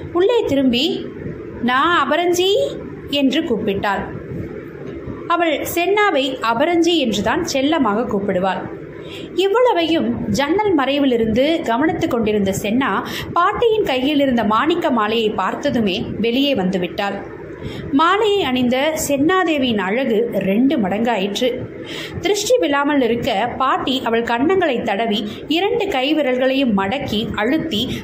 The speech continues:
சடசடவென்று சொடக்குகள் விழ வைத்தாள். கோவிந்தப்பா, அந்த துலுக்க வியாபாரிகளை நாங்க நிஜமான வியாபாரிகள்னு நினைச்சு மோசம் போனோம். அவங்க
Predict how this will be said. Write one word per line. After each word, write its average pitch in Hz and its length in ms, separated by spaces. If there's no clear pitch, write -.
சடசடவென்று 269 920
சொடக்குகள் 285 480
விழ 202 180
வைத்தாள். 190 640
கோவிந்தப்பா, 277 640
அந்த 330 240
துலுக்க 415 420
வியாபாரிகளை 247 580
நாங்க 233 340
நிஜமான 262 580
வியாபாரிகள்னு 254 960
நினைச்சு 220 400
மோசம் 269 480
போனோம். 208 300
அவங்க 349 320